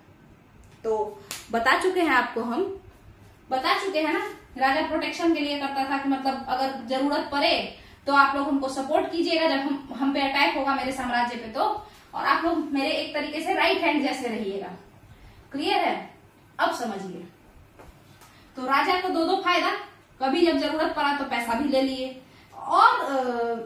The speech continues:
म-, main power तो है ही। ऐसा नहीं है कि राजा के पास सेना नहीं है, but बताइए पुराना जमाना में राजा लोग permanent army नहीं रखता था, हमेशा सेना नहीं रखता था। जब झगड़ा होगा ना सबको दौड़ा दौड़ा के बुलाएगा, सारे सामंत को फोन मिलाएगा,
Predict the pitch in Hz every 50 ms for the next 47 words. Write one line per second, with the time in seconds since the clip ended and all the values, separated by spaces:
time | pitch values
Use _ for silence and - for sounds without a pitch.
0 | - - - - 214 214 240 262 269 262 262 262 - - 277 285 302 359 370 349
1 | 349 339 339 339 - - 311 311 339 339 370 359 359 - - - - 339 466 466
2 | 466 480 494 453 392 381 349 330 - 392 349 339 339 - 349 339 349 - - 311
3 | 285 294 302 311 302 269 285 226 214 214 185 165 - - - - - - - -
4 | 330 330 330 330 330 320 330 359 403 415 403 311 285 285 311 349 359 359 339 339
5 | 349 349 339 339 311 294 302 311 339 339 349 339 - 302 294 302 294 294 311 359
6 | 349 349 320 311 311 339 349 311 285 311 302 415 427 415 415 - - 320 311 302
7 | 254 214 - - - - - - - - - - - 240 254 277 285 277 359 370
8 | 359 359 339 349 359 349 349 370 392 392 339 330 - - 254 - - 196 196 -
9 | 285 294 277 311 359 330 339 370 403 392 392 392 370 349 349 349 349 349 - -
10 | 339 339 311 311 311 320 311 294 285 294 285 285 240 269 269 254 247 240 220 214
11 | - 285 302 330 370 - 302 285 294 302 302 - 294 285 240 254 269 269 262 233
12 | 214 196 185 185 180 185